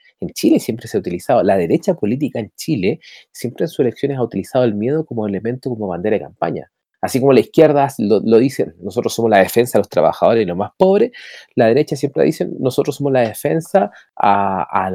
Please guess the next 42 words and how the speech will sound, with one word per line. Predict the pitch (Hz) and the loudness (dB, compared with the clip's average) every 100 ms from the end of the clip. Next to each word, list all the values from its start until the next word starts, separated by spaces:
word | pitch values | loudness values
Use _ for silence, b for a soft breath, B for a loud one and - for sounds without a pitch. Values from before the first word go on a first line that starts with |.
| 95 - | -2 -2
a | |
la | 101 87 | -2 -2
delincuencia", | 85 87 - 156 143 107 | -4 -6 -2 -2 -2 -4
etcétera. | - 139 95 | -2 -2 -2
Entonces, | 101 110 - | -4 -4 -4
el | 120 | -6
fenómeno | - 92 151 196 | -8 -6 -2 -2
del | 170 110 | -2 -4
miedo, | 123 143 101 127 _ _ _ _ _ _ _ | -2 -2 -2 -4 _ _ _ _ _ _ _
basado | 98 - 101 110 | -14 -8 -6 -6
en | |
todos | 104 110 | -6 -8
estos | 117 - | -8 -8
ataques | 98 104 117 | -8 -6 -6
terroristas, | - 90 82 107 - 107 | -6 -6 -4 -6 -8 -10
¿cierto? | - 107 - - 101 95 | -6 -8 -6 -4 -4 -4
Y | 98 | -6
entendiendo | 98 92 95 113 101 | -8 -8 -6 -6 -6
que | |
hoy | 98 | -6
día | 101 117 | -2 -2
las | 107 | -2
fronteras | - 90 90 123 131 143 b b _ _ | -4 -8 -4 0 0 0 b b _ _
ya | 92 | -10
no | 95 | -8
son | - 123 123 | -8 -8 -4
tales | 113 127 131 | -2 -2 -4
porque | - - | -10 -12
estamos | - 113 117 - | -10 -8 -8 -4
todos | 139 131 | -2 0
unidos | 110 110 143 127 | -2 -2 0 0
en | |
una | 104 98 | -2 -4
suerte | - - 127 - | -6 -4 -4 -2
de | 95 | -2
aldea, | 90 120 151 202 b b b b - | 0 2 2 0 b b b b -14
eh, | 95 92 | -12 -10
te | 113 | -8
hizo | - | -6
gener-, | - 120 - | -4 -6 -6
te | - | -8
hizo | 123 - 185 | -6 -4 -6